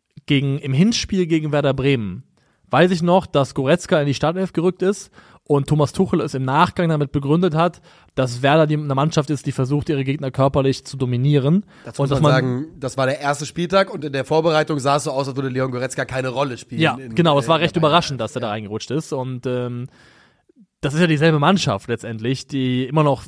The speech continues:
Speaker 1: viele derselben Ideen hat. Warum man dann auf Kimmich und Guerrero geht, verstehe ich schon mal nicht. Vor allem, weil du einen Pavlovic hast, der, wie ich finde, genug gezeigt hat, um in so einem Spiel auch mal das Vertrauen von
Speaker 2: Ja.
Speaker 1: der Startelf an kriegen zu können. Du hast wieder das Problem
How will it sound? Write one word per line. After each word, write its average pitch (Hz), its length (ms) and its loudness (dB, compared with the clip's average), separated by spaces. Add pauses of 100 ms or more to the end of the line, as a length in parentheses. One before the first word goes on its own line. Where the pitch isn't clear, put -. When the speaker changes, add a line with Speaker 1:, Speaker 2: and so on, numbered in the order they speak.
Speaker 1:
viele 160 360 0
derselben 135 340 0
Ideen 131 400 2
hat. 135 240 -4
Warum 127 220 0
man 123 120 -2
dann 147 160 0
auf 127 220 -6
Kimmich 151 340 0
und 143 120 -6
Guerrero 143 440 0
geht, 139 220 -2
verstehe 131 540 -2
ich 123 80 -6
schon 135 160 -8
mal 127 80 -4
nicht. 175 260 2 (240)
Vor 139 160 -4
allem, 147 240 2 (300)
weil 123 120 -2
du 127 60 -4
einen 123 140 -6
Pavlovic 160 580 4
hast, 139 240 0
der, 120 160 0
wie 139 120 -4
ich 196 180 -2
finde, 147 260 0
genug 143 300 2
gezeigt 139 480 2
hat, 135 100 0
um 123 140 -6
in 123 60 -4
so 127 80 0
einem 123 100 -2
Spiel - 180 -6
auch 123 80 -2
mal 123 80 -2
das 120 120 -8
Vertrauen 127 380 -2
von 135 120 -4
Speaker 2:
Ja. 123 80 -2
Speaker 1:
der 117 80 -2
Startelf 123 320 -6
an 113 100 -10
kriegen 123 260 -8
zu 117 140 -14
können. 104 220 -10
Du 120 80 -2
hast 123 160 -4
wieder 185 180 4
das 190 140 2
Problem 165 420 -2